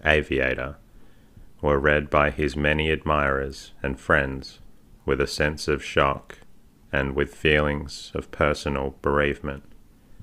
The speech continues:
Notwithstanding that his former comrades on this side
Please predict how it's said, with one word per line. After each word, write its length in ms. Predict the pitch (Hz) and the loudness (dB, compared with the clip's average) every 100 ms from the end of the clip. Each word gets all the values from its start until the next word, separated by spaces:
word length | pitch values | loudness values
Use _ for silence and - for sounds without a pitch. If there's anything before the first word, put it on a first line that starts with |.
| - - - - - - - | -20 -20 -20 -20 -20 -20 -8
Notwithstanding 1080 | 78 82 78 82 - - 80 76 69 65 65 - - - - 69 | -2 -2 2 0 -2 0 2 4 2 -2 -4 -12 -18 -20 -16 -6
that 260 | 71 73 | -4 -4
his 220 | - 73 - | -2 -4 -4
former 560 | - - 78 80 82 | -14 0 2 2 -2
comrades 800 | - 82 73 71 69 69 - - | -2 -2 0 -2 -4 -8 -12 -6
on 240 | 71 71 71 | -2 -2 -2
this 180 | 73 | -4
side 540 | - - 73 71 71 | -4 -2 0 0 -2